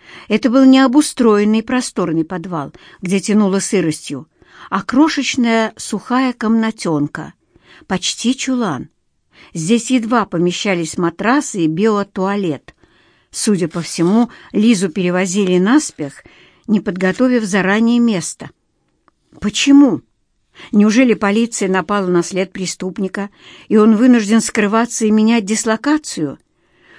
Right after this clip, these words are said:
Вряд ли он ни с того ни с сего отказался от обустроенной удобной темницы.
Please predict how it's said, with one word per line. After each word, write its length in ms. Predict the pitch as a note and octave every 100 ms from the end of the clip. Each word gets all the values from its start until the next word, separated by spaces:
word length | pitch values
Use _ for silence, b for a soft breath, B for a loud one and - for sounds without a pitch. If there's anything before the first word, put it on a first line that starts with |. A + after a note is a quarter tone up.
| b
Вряд 400 | - F#3 F3 G3
ли 120 | B3+ C#4
он 240 | C#4 G#3
ни 100 | G#3+
с 120 | -
того 260 | - A3+ G3
ни 200 | F#3 F3+
с 40 |
сего 420 | - - F#3 B3+ C4 B B
отказался 840 | B - - G3 G3+ A#3 A3+ A3+ A3+ -
от 180 | G#3+
обустроенной 720 | F#3+ G3+ - A#3 A#3 A3 A3
удобной 440 | G3 F3+ G#3 F3+ F#3
темницы. 720 | - G3+ G3+ E3 - -